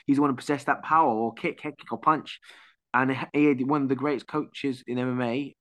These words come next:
and in kickboxing, Henry Hoof. You know, Henry Hoof, uh, is one amazing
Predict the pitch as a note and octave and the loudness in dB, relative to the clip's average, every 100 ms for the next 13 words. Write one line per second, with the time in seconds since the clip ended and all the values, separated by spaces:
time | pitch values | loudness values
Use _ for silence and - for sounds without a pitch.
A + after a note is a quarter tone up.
0 | A2+ A#2+ B2 A#2 D3 - A2+ - A#2 C#3 | -6 -4 -6 -4 -6 -4 -8 -6 -8 -8
1 | D#3 _ - _ _ C#3+ C3 C3 C3+ D3 | -12 _ -20 _ _ -2 2 4 4 4
2 | - - _ _ _ _ _ A#2 A#2 B2 | 2 -12 _ _ _ _ _ -6 0 0
3 | C3+ C#3 C3+ B2+ D3 C3 - A2+ B2 A#2+ | 0 -2 -2 2 0 0 -8 -6 -2 -2
4 | - _ _ _ _ B2 A#2+ B2+ A#2+ B2+ | -6 _ _ _ _ -8 -4 -2 -2 0
5 | C#3 B2+ A#2 G#2+ | 2 2 -2 -8